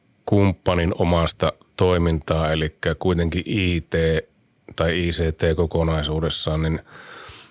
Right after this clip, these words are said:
se on niin kriittistä yrityksille, varsinkin isommille yrityksille, että se, kuka tarjoaa niitä palveluita, niin pitää ikään kuin olla kumppani eikä vaan palveluntarjoaja. Pitää ymmärtää sen yrityksen käyttäjiä, käyttäjäympäristöä ja jonkun verran, että osaa,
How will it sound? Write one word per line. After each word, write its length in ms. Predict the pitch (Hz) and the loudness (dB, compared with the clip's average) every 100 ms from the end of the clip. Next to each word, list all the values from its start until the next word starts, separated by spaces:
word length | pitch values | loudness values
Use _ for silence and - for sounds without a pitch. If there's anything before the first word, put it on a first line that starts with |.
| - | -10
se 100 | - | -4
on 100 | 87 | 0
niin 120 | 90 | 0
kriittistä 640 | 85 90 90 85 87 - | 0 0 0 0 -4 0
yrityksille, 600 | 82 87 85 78 - 82 | 2 2 2 0 -2 -2
varsinkin 360 | 80 80 80 85 | 0 0 -2 -2
isommille 360 | 85 82 80 85 | 0 0 0 0
yrityksille, 500 | 85 80 80 - 80 | 0 0 -2 -2 -4
että 180 | - - | -4 -6
se, 80 | 82 | -2
kuka 280 | 82 82 80 | -2 -2 0
tarjoaa 440 | 85 85 80 78 | 2 2 2 2
niitä 160 | 80 80 | 0 -2
palveluita, 580 | - 85 80 80 78 | 0 0 2 0 0
niin 200 | 80 80 - | -2 -2 -4
pitää 260 | 78 87 82 | -6 -2 -2
ikään 280 | 80 85 80 | 0 0 -2
kuin 120 | 85 | -2
olla 160 | 80 - | -4 -2
kumppani 480 | 90 80 - 78 78 | -2 -2 -2 -4 -2
eikä 300 | 78 87 78 - | -2 -4 -6 -4
vaan 240 | 82 78 80 - _ _ _ - - | -2 -2 -4 -10 _ _ _ -10 0
palveluntarjoaja. 1040 | 85 80 80 78 78 76 73 73 71 73 - - _ - - _ | 0 2 0 -2 -2 -2 -2 -4 -6 -8 -14 -20 _ -20 -20 _
Pitää 300 | 80 - 78 | -6 -2 -2
ymmärtää 480 | 82 80 76 - 82 | 0 -2 -4 -2 -4
sen 320 | - 82 - _ - - - - - - - - | -2 -4 -6 _ -20 -20 -20 -20 -20 -20 -10 -2
yrityksen 520 | 90 85 87 - 82 | 0 0 0 -2 0
käyttäjiä, 680 | 90 87 80 - 85 82 80 | 2 2 0 0 2 2 2
käyttäjäympäristöä 1120 | 90 82 - 82 82 85 78 80 - - 80 | 0 0 0 0 0 0 0 -2 -2 -2 0
ja 100 | 80 | 2
jonkun 300 | 78 76 71 | 0 -2 -4
verran, 260 | 73 73 | -2 -2
että 160 | 69 - | -6 -8
osaa, 280 | - - | -8 -4